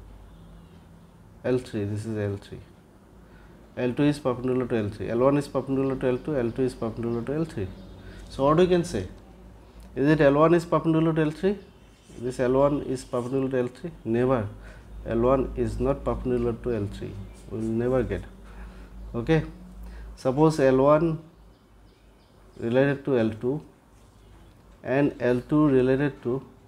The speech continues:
L three. That means what? L one is perpendicular to L two and L two is perpendicular to L three. It doesn't mean L one is not perpendicular to L three. Okay,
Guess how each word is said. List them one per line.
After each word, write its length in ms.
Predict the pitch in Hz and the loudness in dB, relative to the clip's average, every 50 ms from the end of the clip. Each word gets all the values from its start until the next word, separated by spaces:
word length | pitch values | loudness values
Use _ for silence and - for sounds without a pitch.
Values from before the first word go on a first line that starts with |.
| - - - - - - _ _ _ - - - _ - - - - - - | -20 -20 -20 -20 -20 -20 _ _ _ -20 -20 -20 _ -20 -20 -20 -20 -18 -8
L 160 | - 117 117 113 | -4 -4 -4 -4
three. 300 | 110 110 - 113 98 92 | -4 -4 -4 -4 -4 -4
That 320 | 95 95 117 113 113 - | -4 -4 -6 -6 -4 -2
means 240 | 147 143 139 139 - | -2 -2 -2 -2 -2
what? 200 | 120 107 98 - - - - - - - - - - - - - | 0 0 0 -2 -6 -16 -20 -20 -20 -20 -20 -20 -20 -20 -16 -8
L 140 | - 117 117 | -4 0 4
one 240 | 120 127 135 139 139 | 4 6 6 4 4
is 100 | 143 139 | 0 -2
perpendicular 540 | - - 123 113 120 127 131 131 135 135 131 | -4 -4 -4 -4 -2 -2 0 0 0 0 0
to 160 | 135 135 120 | 0 -2 -2
L 100 | 117 110 107 | -2 -2 -6
two 220 | 113 135 139 147 151 - - - - - - - | -6 -6 -4 -6 -6 -8 -10 -10 -10 -10 -8 -4
and 360 | - 135 139 143 143 - - | -2 0 0 0 0 -2 -2
L 180 | - 117 123 117 113 | -4 -2 -2 -4 -2
two 120 | - 143 143 | -2 0 0
is 480 | 139 135 139 - - - - - - - - - - - - - - - | 0 -2 -4 -8 -16 -18 -18 -20 -20 -20 -20 -20 -20 -20 -20 -20 -18 -10
perpendicular 460 | - 123 120 120 123 135 131 131 131 | -6 -6 -4 -2 -2 0 0 0 0
to 160 | 127 - 135 127 | 0 0 -2 -2
L 100 | 131 135 | -2 -2
three. 280 | 131 - - 101 95 90 - - - _ - - - - - - - - - - - - - 120 | -6 -6 -6 -6 -6 -6 -10 -18 -20 _ -20 -20 -20 -20 -20 -20 -20 -20 -20 -20 -20 -16 -12 -10
It 80 | 117 110 | -6 -4
doesn't 300 | 127 127 123 135 135 135 | -2 -2 0 0 0 0
mean 220 | 135 135 135 - - | 0 0 0 -2 -2
L 160 | - 131 123 | -2 0 4
one 360 | 123 123 135 139 135 127 120 - - - - - - - - - - | 6 6 6 6 4 2 -2 -4 -12 -20 -20 -20 -20 -20 -20 -12 -8
is 260 | 127 123 113 - - | -6 -6 -6 -6 -4
not 240 | 131 143 160 160 - | 0 0 0 0 2
perpendicular 560 | - 135 123 120 - 135 127 131 123 127 127 | 2 0 0 0 0 -2 0 0 2 0 0
to 180 | 123 - 135 120 | 0 0 0 0
L 120 | 110 104 104 104 | 0 -2 -4 -6
three. 220 | - - 98 95 95 - - - _ _ - - _ _ _ _ - - - - - - - - - - - - - - - - - - - - - - | -8 -10 -10 -10 -10 -12 -20 -20 _ _ -20 -20 _ _ _ _ -20 -20 -20 -20 -20 -20 -20 -20 -20 -20 -20 -20 -20 -20 -20 -20 -20 -20 -20 -20 -16 -10
Okay, 360 | - 117 113 120 160 156 135 | -8 -6 -2 0 0 0 0